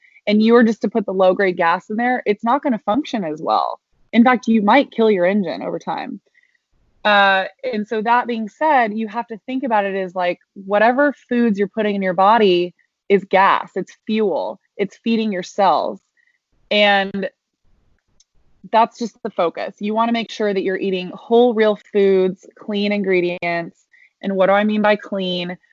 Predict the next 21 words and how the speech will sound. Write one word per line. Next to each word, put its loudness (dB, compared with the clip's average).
Um, 0
'cause -6
that, 2
I -12
feel -2
like 0
that 0
word 4
is 0
thrown -6
around -2
so -10
much -4
and -8
misused -4
a 2
lot. 4
If 4
you 6
are 6
buying 0